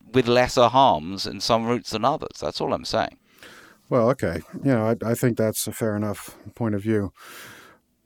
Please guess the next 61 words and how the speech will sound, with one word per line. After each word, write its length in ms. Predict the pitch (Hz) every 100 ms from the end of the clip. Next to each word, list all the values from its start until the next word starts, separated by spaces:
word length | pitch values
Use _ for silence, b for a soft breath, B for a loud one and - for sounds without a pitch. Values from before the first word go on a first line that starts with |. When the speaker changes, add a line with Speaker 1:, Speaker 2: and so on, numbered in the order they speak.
| 151
Speaker 2:
Well, 120 | 165
Oliver, 220 | 185 151
listen, 280 | 139 170 120
I 60 | 113
want 180 | 139
to 40 | 131
thank 200 | 143 135
you 80 | 120
very 180 | 120
much 300 | 117 131 -
for, 400 | - 107 98 98
uh, 160 | 98 98
taking 240 | - 120 117
the 80 |
time. 380 | 113 135 117 92
Speaker 1:
I 80 | 160
really 300 | 185 185 190
want 160 | 170 165
to 20 |
thank 200 | 165 131
you, 120 | 151
Chris, 240 | - 101 -
because 400 | 123 131 120 113
among 400 | 80 120 120 117
other 140 | 110
things, 180 | 107 98
I 80 | 98
mean, 80 |
it's 120 | 95 -
a 40 |
great 200 | - 113
opportunity 420 | 98 - 98 92
to 80 | -
talk 240 | - 95
to 60 | -
people, 180 | 107 95
but 160 | 117 131
also 240 | 143 131 B B
it's 380 | - - - -
<laughs> 0 |
really 320 | 175 196 160
nice 320 | 139 127 107 -
talking 180 | 120
to 60 | 110
someone 400 | 113 110 104 98
who's 260 | 104 98 104
read 240 | 117 113
and 160 | 104 -
thought 260 | 107 104
about 300 | 92 92 92
the 80 | 90
book 300 | - 85 -
and, 340 | 95 92 - -
and 140 | 92
challenges 560 | - 151 220 131 95 85
it 220 | 92 -
and 100 | 95
comes 260 | 110 104 -
back 260 | 110 113
to 140 | - 92
it 160 | 87